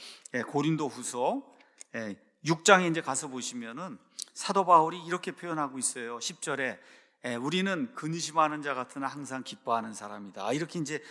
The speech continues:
표현하고 있어요. 근심하는 자 같으나, 사람들이 보기엔 근심해. 그러니까 뭐예요? 근심을 한단 말이에요. 사도 바울도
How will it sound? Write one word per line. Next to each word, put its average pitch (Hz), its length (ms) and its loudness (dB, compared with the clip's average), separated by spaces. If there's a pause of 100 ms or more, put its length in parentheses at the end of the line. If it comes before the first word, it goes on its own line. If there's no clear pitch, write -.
(140)
표현하고 151 420 -2
있어요. 131 540 -4 (320)
근심하는 190 640 6
자 170 100 0
같으나, 135 600 0
사람들이 190 460 8
보기엔 175 360 -4
근심해. 147 420 -2
그러니까 170 280 -4
뭐예요? 147 240 2 (220)
근심을 226 440 6
한단 240 320 4
말이에요. 196 220 4
사도 185 260 -6
바울도 135 760 -2